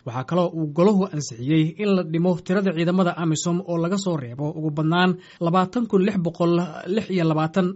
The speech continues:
askari marka la gaaro soddonka bisha Oktoobar ee sanadkan, halka markii hore ay ahaayeen laba iyo labaatan kun boqol lix iyo labaatan askari. Qorshaha amisom ayaa ah in si tartiib tartiiba ay ammaanka Soomaaliya ugu wareejiso ciidamada Soomaaliya.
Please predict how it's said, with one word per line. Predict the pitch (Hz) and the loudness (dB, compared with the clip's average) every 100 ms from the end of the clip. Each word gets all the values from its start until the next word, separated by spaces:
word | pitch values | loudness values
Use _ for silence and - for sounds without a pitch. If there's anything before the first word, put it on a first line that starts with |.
| - | -6
askari | 143 - 143 165 165 - _ - | -12 -8 0 0 0 -8 _ -4
marka | 208 196 | -2 0
la | 165 131 | 0 0
gaaro | 123 131 156 | -4 -4 -4
soddonka | - 185 160 170 160 | -2 -2 -2 -2 -6
bisha | 151 196 196 156 | -2 0 0 -4
Oktoobar | 151 - 180 151 | -6 0 0 0
ee | 143 | -2
sanadkan, | 165 139 - 120 _ - _ | -4 -6 -10 -16 _ -20 _
halka | 180 170 160 | -4 -4 0
markii | 165 - 165 | -2 0 0
hore | 151 185 190 | 0 -2 -2
ay | 160 160 | -4 -2
ahaayeen | 160 160 175 196 160 156 - | -2 0 4 4 4 -2 -6
laba | 170 202 | -2 0
iyo | 175 | 0
labaatan | 160 156 208 196 | 0 -2 0 -2
kun | 160 143 135 _ - | -2 -6 -8 _ -6
boqol | 160 - 185 185 - _ | -6 2 2 2 -2 _
lix | 190 202 | -4 -2
iyo | 185 165 | 0 0
labaatan | 151 147 151 135 | 0 0 -2 -8
askari. | - 156 160 - _ _ - | -6 -2 -2 -4 _ _ -2
Qorshaha | 190 285 254 | 0 2 2
amisom | 220 196 196 180 | 2 2 2 2
ayaa | 185 170 | 2 2
ah | 170 | 2
in | 190 | 0
si | 180 196 | 0 -2
tartiib | 180 175 165 | -2 -4 -4
tartiiba | 170 147 190 170 | -4 2 4 4
ay | 160 160 | 2 2
ammaanka | 185 175 156 | 4 4 2
Soomaaliya | 151 170 180 156 156 | -2 2 4 4 4
ugu | 175 | 4
wareejiso | 160 131 127 131 156 | 2 0 -6 -4 0
ciidamada | 151 156 156 | 2 2 2
Soomaaliya. | 139 151 147 131 117 | 0 -2 -2 -4 -10